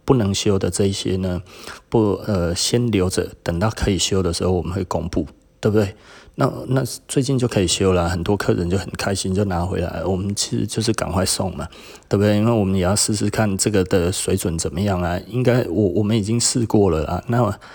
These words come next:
我拿了一些客人之前已经丢掉了，还有我自己穿坏的，我们已经先去处理过一次了吼。那问题就没有问题啊。<laughs> 哦，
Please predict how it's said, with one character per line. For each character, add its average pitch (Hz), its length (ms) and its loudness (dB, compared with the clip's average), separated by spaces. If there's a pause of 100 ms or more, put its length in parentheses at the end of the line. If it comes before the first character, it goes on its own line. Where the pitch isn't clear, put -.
(260)
我 98 300 2
拿 107 200 2
了 113 100 4
一 110 80 4
些 110 300 2
客 - 220 0
人 87 200 -2
之 101 200 -2
前 95 240 -2 (500)
已 - 60 -6
经 104 200 0
丢 104 200 2
掉 104 180 2
了， 90 80 2
还 92 120 0
有 101 100 2
我 90 60 0
自 - 160 -2
己 90 60 0
穿 90 300 -2
坏 87 220 0
的， 82 100 0
我 78 80 0
们 82 140 -2
已 85 40 -4
经 92 160 -4
先 98 180 -6
去 101 120 -4
处 - 220 -4
理 82 120 -4
过 98 240 0
一 87 40 -2
次 - 280 -2
了 92 140 -4
吼。 95 160 -4 (440)
那 113 200 2 (840)
问 131 120 4
题 87 300 2 (480)
就 135 100 2
没 110 100 4
有 110 80 6
问 117 160 6
题 95 200 4
啊。 90 120 -4 (1040)
<laughs> - 960 -12
哦， 117 200 2